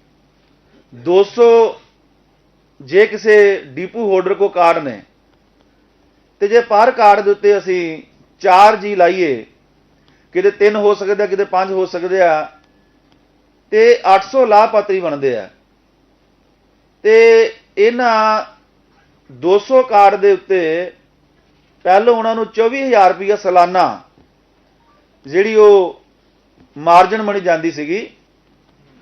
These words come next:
ਕਮਿਸ਼ਨ ਉਹਨਾਂ ਨੂੰ ਜਾਂਦਾ ਸੀਗਾ, ਜਿਹੜਾ ਹੁਣ ਵੱਧ ਕੇ ਤਰਤਾਲੀ ਹਜ਼ਾਰ ਦੋ ਸੌ ਰੁਪਈਆ ਸਾਲਾਨਾ, ਅ, ਹੁਣ ਮਾਰਜਨ ਮਨੀ ਜਿਹੜੀ ਉਹਨਾਂ ਦੇ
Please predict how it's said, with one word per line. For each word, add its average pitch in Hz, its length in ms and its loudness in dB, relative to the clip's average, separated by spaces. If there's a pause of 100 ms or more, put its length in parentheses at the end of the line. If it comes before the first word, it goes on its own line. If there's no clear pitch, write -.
(140)
ਕਮਿਸ਼ਨ 196 380 -8
ਉਹਨਾਂ 196 140 -4
ਨੂੰ 196 80 -6
ਜਾਂਦਾ 156 280 -4
ਸੀਗਾ, 147 440 -4 (1080)
ਜਿਹੜਾ 214 360 0
ਹੁਣ 220 200 -2 (720)
ਵੱਧ 185 320 2
ਕੇ 175 500 0 (1000)
ਤਰਤਾਲੀ 208 600 0
ਹਜ਼ਾਰ 202 320 4
ਦੋ 185 140 -2
ਸੌ 185 160 -6
ਰੁਪਈਆ 175 280 -4
ਸਾਲਾਨਾ, 151 600 -6 (1080)
ਅ, 160 220 0
ਹੁਣ 175 220 -8
ਮਾਰਜਨ 165 400 -2
ਮਨੀ 160 240 -10
ਜਿਹੜੀ 160 220 -6
ਉਹਨਾਂ 156 220 -6
ਦੇ 143 280 -4